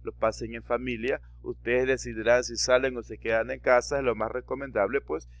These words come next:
si salimos, distanciamiento social o quedarnos en casa. Pues bien, recuerden, en esta clase no hay tarea, va a ser solamente,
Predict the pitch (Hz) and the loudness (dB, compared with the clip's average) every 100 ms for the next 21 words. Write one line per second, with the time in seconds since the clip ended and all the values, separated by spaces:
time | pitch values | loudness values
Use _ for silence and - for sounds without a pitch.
0 | - - - 131 123 117 123 147 139 120 | -20 -12 -6 0 2 2 -2 -4 -4 -4
1 | 110 110 101 113 139 - - 151 123 - | -6 -4 -6 -6 -10 -14 -2 4 4 4
2 | - - - 151 - - - 127 120 117 | -12 -12 0 0 0 -4 0 2 4 4
3 | 117 123 107 95 82 67 - - - - | 2 -12 -14 -8 -4 -2 -4 -14 -18 -20
4 | - - 113 110 143 170 - - - 120 | -20 -14 -10 0 0 0 -8 -20 -10 -6
5 | 120 143 143 175 175 - 123 120 127 123 | -2 0 2 0 -2 -2 -4 -2 -8 -4
6 | 139 135 131 - 127 113 113 - 135 123 | -4 0 0 0 -4 -2 -4 0 2 4
7 | 135 123 110 113 101 127 123 117 120 - | 4 4 2 -2 -10 -2 0 0 -2 -2
8 | 143 | -2